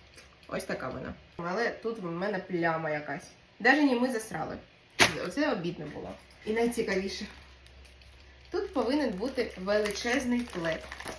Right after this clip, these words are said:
Беру свої слова назад. Вони просто запакували, ви подивіться. Він дуже маленький,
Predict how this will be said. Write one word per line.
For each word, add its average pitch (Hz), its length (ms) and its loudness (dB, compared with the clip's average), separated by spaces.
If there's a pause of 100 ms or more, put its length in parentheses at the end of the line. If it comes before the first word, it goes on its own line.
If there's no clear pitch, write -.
(160)
Беру 196 300 -2
свої 202 360 -4
слова 202 320 -4
назад. 190 340 -2
Вони 190 280 0
просто 208 360 -4
запакували, 190 760 0
ви 180 140 2
подивіться. 208 680 -4 (640)
Він 208 200 2
дуже 214 420 6
маленький, 180 760 0